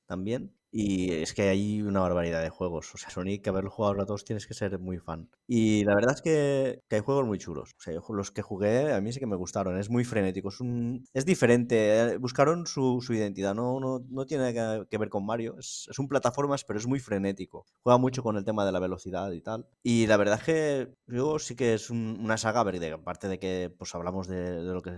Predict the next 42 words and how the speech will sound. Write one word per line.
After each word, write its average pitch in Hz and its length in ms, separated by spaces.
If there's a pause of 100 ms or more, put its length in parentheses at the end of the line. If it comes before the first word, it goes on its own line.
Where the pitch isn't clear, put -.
(180)
de 90 160
lo 85 100
que 87 80
sería 87 480
historia 92 300
del 90 80
videojuego, 95 580
va 98 80
a - 20
estar 80 160
ahí 85 100
presente. 90 600
Es, - 440
es, - 440
es 90 80
así. 98 320 (180)
Y 113 460
sí 120 180
que 147 320
al 127 140 (160)
principio, 127 460
bueno, 104 340
eh, 104 260
hace 123 360
los 110 180
años 123 220
ochenta 117 400
creo 104 160
que 104 80
era, 120 180
cuando 98 360
estuvo 113 280
este 117 240
pique, 110 340
porque 95 200
había 107 120
un 135 200
pique 127 180
muy 123 140
grande 107 320
entre 98 200
Sony, 110 380